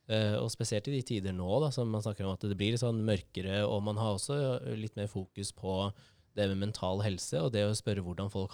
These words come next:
har det. Og det kan du gjøre mens du er ute og går. Eh, lufte tankene sine, rett og slett.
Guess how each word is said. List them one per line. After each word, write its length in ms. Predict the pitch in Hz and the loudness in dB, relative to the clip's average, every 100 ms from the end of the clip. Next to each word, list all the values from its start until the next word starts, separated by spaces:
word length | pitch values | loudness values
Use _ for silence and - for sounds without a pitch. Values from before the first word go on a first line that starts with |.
| 98 | -2
har 140 | 87 | 0
det. 140 | 113 185 - _ _ - | 0 0 -4 _ _ -6
Og 80 | 151 | -2
det 120 | 127 | 0
kan 80 | 156 | 0
du 60 | 233 | 0
gjøre 140 | 160 | 2
mens 80 | 143 | 2
du 80 | - | 2
er 80 | 147 | 0
ute 160 | - | 2
og 60 | 110 | 2
går. 220 | 98 98 - - | 4 2 -2 -4
Eh, 300 | 123 123 127 | 0 2 2
lufte 240 | 135 135 135 | 2 0 -2
tankene 400 | 127 104 95 87 | -2 -2 -4 -4
sine, 240 | 92 92 | -4 -4
rett 160 | 90 90 | -4 -4
og 60 | |
slett. 180 | 101 - | -6 -8